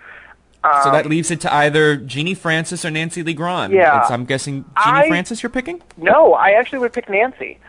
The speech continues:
Speaker 2: I think I, I, I love Jeannie,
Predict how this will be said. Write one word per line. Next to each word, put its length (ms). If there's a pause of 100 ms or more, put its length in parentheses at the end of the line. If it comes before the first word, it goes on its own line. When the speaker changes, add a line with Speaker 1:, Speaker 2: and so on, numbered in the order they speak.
(320)
Speaker 2:
I 100
think 400
I, 220 (100)
I, 380 (400)
I 580
love 540
Jeannie, 440